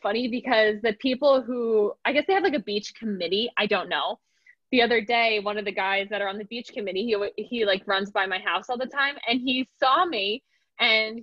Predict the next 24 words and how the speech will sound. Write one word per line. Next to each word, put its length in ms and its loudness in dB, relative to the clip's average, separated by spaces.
he 140 -10
was 160 -8
like, 220 -6
"You 400 -4
were 180 0
one 180 -2
of 60 -4
the 120 -2
best 280 2
pooper 280 2
scoopers 520 -4
we 200 0
ever 240 4
<laughs> 160 -10
had." 340 -6
So 100 4
I'm 200 6
considering 540 2
that 200 2
as 60 -2
a 100 0
real 280 -2
first 380 -6
job. 400 0